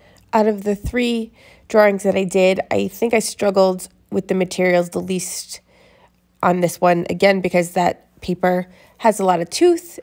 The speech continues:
and I didn't need to worry about the charcoal just coming off the paper. I think those other two sketchbooks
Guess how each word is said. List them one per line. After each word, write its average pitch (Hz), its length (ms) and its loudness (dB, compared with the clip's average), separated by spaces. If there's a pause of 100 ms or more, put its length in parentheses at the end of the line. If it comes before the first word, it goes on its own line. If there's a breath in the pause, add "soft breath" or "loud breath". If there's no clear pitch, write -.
(140)
and 208 280 4
I 202 140 0
didn't 196 340 -2
need 190 300 -4
to 190 320 -4
worry 180 320 2
about 175 240 -4
the 170 320 -2 (540)
charcoal 202 340 -4
just 180 320 -6
coming 196 320 -2
off 170 300 -2
the - 100 -6
paper. - 480 -6 (1300 soft breath)
I 196 80 2
think 220 200 -2
those 196 280 0
other 190 180 -2
two 185 160 -6
sketchbooks - 720 -2